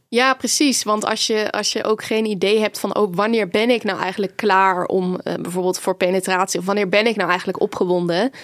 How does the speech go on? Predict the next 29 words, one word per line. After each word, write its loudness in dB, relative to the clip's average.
Ehm, 2
en 4
je 2
begint 4
daar 0
bijvoorbeeld -4
te -2
vroeg 2
mee, -2
ja, 0
dan -4
is -4
het -8
gewoon -2
pijnlijk. 2
Als -4
die 0
zwellichamen 2
nog -4
niet, -4
eh, 2
eh, -4
klaar 0
zijn. -2
Dus 0
ja, 4
dat 2
soort -2
dingen 2